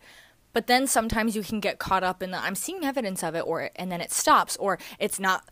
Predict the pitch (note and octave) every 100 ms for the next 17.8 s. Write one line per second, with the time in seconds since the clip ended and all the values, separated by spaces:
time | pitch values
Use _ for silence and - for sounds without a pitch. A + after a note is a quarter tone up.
0 | - - A#3 A#3 - G#3+ G#3 A#3 B3+ D#4
1 | G#3 G#3 G3 G#3 G#3+ - A#3+ A#3+ E4 C#4+
2 | G3 G3+ - F3+ D#3 F#3 F#3+ - D#3 -
3 | F#3 F3+ F3+ - - - _ - F#3+ F#3
4 | D#3+ D#3 - F#3 F#3+ F3 F3 F3+ D#3+ A3+
5 | D4+ C#4+ C4+ A3 - F#3+ - F#3 - G#3
6 | - G3 - E3+ - F3+ F3 C4+ C4+ B3+
7 | - F#3 - F3 E3 D#3 F#3+ F#3+ - F3
8 | - F3+ F3 E3 - D#4+ D#4 C#4+ C#4 -
9 | - - F3+ G3 A#3+ A#3+ - F#3+ - G3
10 | G#3+ A3+ G3 G3+ - G#3 F#3+ F#3 - G#3
11 | A3+ - C4 C4 A#3 G#3+ G3+ F3 - G#3+
12 | A#3+ A#3+ B3 - B3 B3 - C4 B3+ -
13 | F3+ - G#3 A3+ - C#4+ C4+ C4 - A3+
14 | A3 A3 G#3+ - F#3+ G#3 A3 A3+ B3 B3+
15 | - G#3+ F#3+ F#3 A#3 - A#3 A#3 G#3+ F#3
16 | F3+ F#3 F#3+ A#3+ B3 G3+ F#3+ E3+ F3+ F#3
17 | F3 G#3+ G#3+ A3 - E3 E3+ -